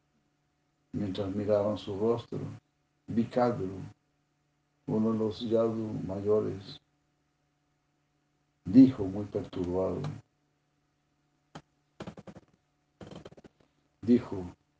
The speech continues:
Anteriormente ya tuvimos a un destructor llamado Kamsa. Debido a su fuerza, eh,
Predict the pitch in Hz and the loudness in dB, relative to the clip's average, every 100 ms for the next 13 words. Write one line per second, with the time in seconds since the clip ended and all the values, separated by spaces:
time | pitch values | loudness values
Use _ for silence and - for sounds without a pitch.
0 | _ _ _ _ _ _ _ _ _ _ | _ _ _ _ _ _ _ _ _ _
1 | _ _ _ _ _ _ 117 113 120 117 | _ _ _ _ _ _ 0 2 4 8
2 | 131 120 127 131 120 117 117 113 110 110 | 8 8 8 8 6 2 2 2 0 2
3 | 131 113 110 - - 104 107 113 104 120 | 2 2 -2 -10 -10 -2 0 2 0 -2
4 | 107 - - 113 107 - - 123 110 - | -4 -6 0 0 0 -8 -4 -2 -2 -6
5 | - - _ _ _ _ _ _ _ _ | -20 -20 _ _ _ _ _ _ _ _
6 | _ 101 101 98 101 90 90 90 92 90 | _ -6 -2 0 0 0 -4 -4 -4 -6
7 | - - - - _ _ _ _ _ _ | -14 -20 -20 -20 _ _ _ _ _ _
8 | _ _ _ _ _ _ _ _ 82 95 | _ _ _ _ _ _ _ _ -6 -2
9 | 101 110 107 107 90 107 113 110 - - | 2 2 2 -2 -4 2 4 2 -2 -10
10 | 120 - _ _ _ _ _ _ _ _ | -12 -14 _ _ _ _ _ _ _ _
11 | _ _ _ - 95 92 87 | _ _ _ -8 -4 -2 -4